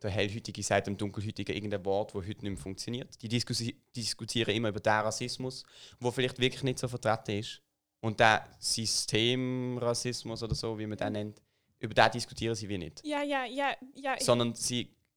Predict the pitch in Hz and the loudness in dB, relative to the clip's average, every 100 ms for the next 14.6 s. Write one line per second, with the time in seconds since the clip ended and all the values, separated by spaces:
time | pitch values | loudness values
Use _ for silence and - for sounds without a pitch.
0 | 107 113 113 - 107 131 120 - - 120 | -6 -4 -4 -4 -2 0 0 -2 -6 -2
1 | 110 110 113 104 107 110 113 107 113 113 | 2 2 2 0 2 2 4 2 2 -6
2 | 110 110 104 120 110 107 98 101 101 98 | -6 -6 -6 -6 -4 0 0 0 -2 -2
3 | 98 _ 104 98 95 - _ - 117 120 | -2 _ -6 -4 -4 -8 _ -8 -6 -4
4 | 120 - - - - 110 277 277 269 277 | -4 -6 -12 -10 -2 0 2 0 0 -2
5 | 277 233 - _ - 285 277 269 262 269 | -4 -8 -8 _ -8 -6 -4 -4 -2 -2
6 | 262 262 - 240 208 - 262 294 294 269 | -2 -4 -6 -6 -6 -6 -6 -6 -6 -4
7 | 254 277 285 269 262 254 233 - _ 254 | -2 -4 -4 -4 -6 -4 -6 -8 _ -10
8 | - 254 254 269 269 277 - 254 247 247 | -6 -2 0 0 0 -4 -4 -4 -2 -2
9 | 240 233 233 240 233 262 - - _ _ | -2 -2 -2 -2 -4 -6 -8 -20 _ _
10 | _ 262 277 - 254 240 240 247 262 240 | _ -10 -10 -8 -4 -2 0 -2 -2 -4
11 | 247 - 233 214 - 262 - - 214 226 | -6 -4 -4 -4 2 2 2 -2 0 2
12 | - 262 247 247 240 233 240 - 175 247 | 2 0 0 0 0 0 -2 0 0 0
13 | 220 233 220 208 - 233 220 233 240 240 | 4 4 4 0 -2 -4 -4 -6 -6 -6
14 | 220 226 226 220 214 - | -4 -2 -2 -4 -6 -8